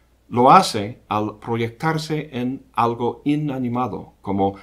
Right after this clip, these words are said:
el titiritero con la marioneta. Así, curiosamente,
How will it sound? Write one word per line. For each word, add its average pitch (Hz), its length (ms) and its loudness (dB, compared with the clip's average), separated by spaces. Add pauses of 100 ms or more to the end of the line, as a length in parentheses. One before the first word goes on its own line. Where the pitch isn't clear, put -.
(160)
el 101 140 -4
titiritero 110 800 -2 (160)
con 104 200 -6
la 98 80 -4
marioneta. 98 760 -8 (760)
Así, 160 600 -4 (240)
curiosamente, 101 800 -4